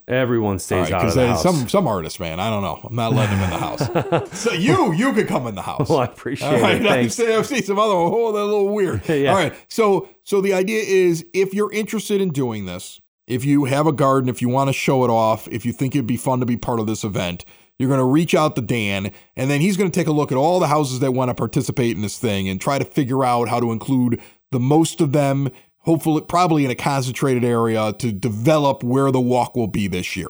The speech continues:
Speaker 2: That's basi-, is that, am I kinda surmising this perfectly?
Speaker 1: Yes, yep,
Speaker 2: Okay.
Speaker 1: that sounds about right.
Speaker 2: That's
Speaker 1: I'm
Speaker 2: what they
Speaker 1: o-
Speaker 2: give me the big bucks for,
Speaker 1: Yeah,
Speaker 2: Dan.
Speaker 1: <laughs> right.
Speaker 2: Yeah.
Speaker 1: Nice.
Speaker 2: <laughs>
Speaker 1: Um, yeah, last year I kinda tried to keep it to Trumbull, Holmen, and Saint Louis between ninety-ninth and a hundred third 'cause that's where I li-, I live around there.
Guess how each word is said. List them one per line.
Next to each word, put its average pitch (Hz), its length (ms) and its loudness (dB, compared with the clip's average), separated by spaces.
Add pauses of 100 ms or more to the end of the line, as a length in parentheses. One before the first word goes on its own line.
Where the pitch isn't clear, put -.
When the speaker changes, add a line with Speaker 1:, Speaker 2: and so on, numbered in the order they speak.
Speaker 2:
That's 107 220 -6
basi-, 110 320 -2
is 110 140 -2
that, 143 240 0 (280)
am 120 80 -4
I 139 100 2
kinda 151 220 -2
surmising 139 680 2
this 143 120 0
perfectly? 156 440 2
Speaker 1:
Yes, - 220 -6
yep, 165 240 0
Speaker 2:
Okay. 92 160 -4
Speaker 1:
that 143 220 -4
sounds 147 240 -2
about 139 220 -2
right. 143 80 0
Speaker 2:
That's 180 140 4
Speaker 1:
I'm 135 40 4
Speaker 2:
what 143 80 4
they 160 80 6
Speaker 1:
o- - 20 4
Speaker 2:
give 160 120 4
me 147 80 2
the 135 80 2
big 110 200 -2
bucks - 240 -2
for, 147 140 0
Speaker 1:
Yeah, 151 120 0
Speaker 2:
Dan. 151 140 -4
Speaker 1:
<laughs> - 40 -8
right. 160 440 -2 (120)
Speaker 2:
Yeah. 156 40 0
Speaker 1:
Nice. 185 460 -2
Speaker 2:
<laughs> - 60 -20 (260)
Speaker 1:
Um, 151 400 2
yeah, 196 200 4
last 165 380 0
year 190 140 2
I 170 120 2
kinda 170 300 -2
tried 170 220 -2
to 160 80 -2
keep 175 240 -4
it 147 200 -6
to 147 180 -2
Trumbull, 160 500 0
Holmen, 156 380 2
and 135 240 2
Saint 147 260 -2
Louis 143 320 0
between 139 380 -2
ninety-ninth 135 400 0
and 127 80 0
a 117 40 0
hundred 127 300 -2
third 143 380 -2
'cause 104 240 -6
that's 107 280 -4
where 110 140 0
I 101 60 0
li-, 98 160 -2
I 101 80 -2
live 110 200 0
around 123 300 0
there. 135 280 -2